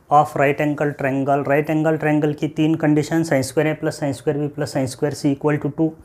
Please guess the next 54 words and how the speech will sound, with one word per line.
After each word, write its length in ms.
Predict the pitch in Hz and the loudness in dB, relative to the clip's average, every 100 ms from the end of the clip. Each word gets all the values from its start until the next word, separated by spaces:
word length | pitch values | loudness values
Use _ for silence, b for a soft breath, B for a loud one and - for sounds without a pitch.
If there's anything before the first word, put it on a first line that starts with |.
| B B B B _ | B B B B _
cos 200 | 139 139 | 2 4
square 220 | 160 156 | 2 4
A 80 | 156 | 2
plus 240 | 156 151 - | 0 -6 -2
cos 180 | 135 | -2
square 220 | - 160 147 | 0 0 0
B 100 | 147 | -2
plus 240 | 151 151 | -2 -6
cos 200 | - 123 | -6 -8
square 200 | - 147 | -2 -4
C 200 | - 139 | 0 -2
equal 280 | 135 147 143 | 0 0 0
to 100 | 147 | 2
one, 320 | 156 160 165 B B B B _ | 2 0 -6 B B B B _
A 120 | 131 135 | -4 -4
square 340 | - 170 165 | 0 0 0
plus 180 | 160 131 | 0 -2
B 160 | 135 | -2
square 300 | 135 - 165 | -4 -2 -2
plus 260 | 160 135 - | -2 -4 -4
C 80 | 131 | -6
square 300 | - 156 147 | -2 0 0
equal 280 | - 143 143 | 0 -2 0
to 220 | 190 196 - b b - - | -2 -4 -12 b b -14 -2
eight 200 | 135 143 | 4 6
R 120 | 139 | 6
square. 320 | - - 135 135 | 4 0 0 2
तो 60 | |
ये 80 | 175 170 | 0 2
तीन 180 | 175 196 | 0 2
कंडीशन 480 | 185 185 185 185 175 | 2 2 2 0 -2
तो 120 | 175 | -2
स्टैंडर्ड 460 | - 143 156 170 170 | -2 0 2 2 0
है 140 | 170 - | -2 -2
और 160 | 151 160 165 | 0 2 0
काफ़ी 240 | 147 160 | -2 -4
सारी 240 | - 156 | -4 -4
कंडीशंस 540 | 151 147 151 147 160 - | -2 0 0 0 -4 2
हो 100 | 151 | 0
सकती 340 | 156 151 - 160 | 2 -2 0 2
है 120 | 165 | 4
राइट 200 | 160 156 | 4 2
एंगल 240 | 156 160 | 2 0
ट्रायंगल 320 | 160 156 160 147 | 0 0 0 -2
के 120 | 160 | 0
लिए, 240 | 160 165 - B B B B | 0 -2 -8 B B B B
लेकिन 260 | 143 151 170 | 0 2 4
ये 80 | 170 170 | 4 4
तीन 160 | 175 | 0
कंडीशंस 540 | 170 160 156 165 156 - | 0 0 0 -2 -2 2
आप 160 | 156 135 | 2 2
ध्यान 160 | 131 139 | 0 2
में 100 | 160 | 0
रखिए। 340 | 156 170 170 | -2 -4 -6